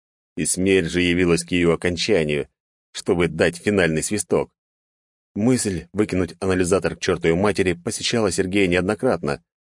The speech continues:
но это, увы, не помогло бы решить проблему, скорее наоборот. В идеале, разумеется,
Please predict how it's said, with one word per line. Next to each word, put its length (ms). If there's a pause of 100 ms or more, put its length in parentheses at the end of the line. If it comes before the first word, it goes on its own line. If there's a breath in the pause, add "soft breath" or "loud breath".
(180)
но 140
это, 240
увы, 500
не 160
помогло 460
бы 100
решить 300
проблему, 500
скорее 320
наоборот. 520 (600)
В 120
идеале, 400
разумеется, 640